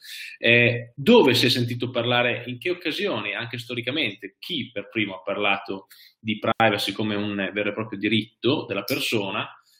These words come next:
eh, ma si fa riferimento a questo articolo, eh, di un giurista anglosassone, eh, del milleottocentonovanta,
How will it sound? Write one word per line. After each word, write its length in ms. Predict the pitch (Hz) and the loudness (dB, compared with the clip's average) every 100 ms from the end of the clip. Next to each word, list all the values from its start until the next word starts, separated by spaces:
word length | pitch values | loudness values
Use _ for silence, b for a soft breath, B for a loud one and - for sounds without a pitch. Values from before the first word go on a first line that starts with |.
| b | b
eh, 340 | - 117 117 113 | -2 2 2 2
ma 220 | 110 - | -2 -2
si 140 | - | -6
fa 200 | 143 165 | -2 -2
riferimento 720 | 123 123 156 170 131 143 147 | 0 -2 -2 -2 -4 -6 -4
a 160 | 120 117 | -4 -4
questo 540 | 120 113 - 123 117 | -6 -8 -8 -6 -6
articolo, 960 | 117 117 - 139 - 113 107 104 104 _ _ _ _ _ _ _ - | -8 -10 -10 -10 -6 -4 -4 -4 -8 _ _ _ _ _ _ _ -10
eh, 880 | 117 110 107 107 104 104 104 101 101 | -2 0 2 0 -2 -4 -4 -6 -8
di 80 | 104 | -8
un 80 | 107 | -6
giurista 320 | 104 113 113 | -2 0 -2
anglosassone, 880 | 98 135 - 90 - - 107 113 - B B B | -4 -4 -4 -4 -6 -6 -4 -6 -8 B B B
eh, 680 | - 98 95 90 90 87 82 | -10 -4 -2 -4 -4 -6 -4
del 120 | 104 107 | 0 4
milleottocentonovanta, 1500 | 117 104 - 113 107 123 110 143 143 101 101 107 127 - | 6 4 0 -6 0 0 2 2 4 2 0 -2 -2 -2